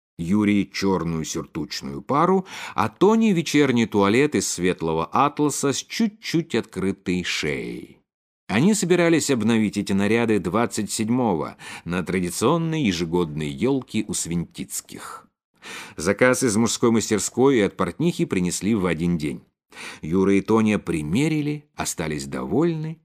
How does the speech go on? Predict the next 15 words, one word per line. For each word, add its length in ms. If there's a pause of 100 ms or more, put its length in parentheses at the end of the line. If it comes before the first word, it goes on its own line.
(300)
и 180
не 100
успели 540
снять 360
обнов, 580
как 200
пришла 420
Егоровна 800
от 300
Анны 340
Ивановны 460
и 40
сказала, 460
что 280
она 360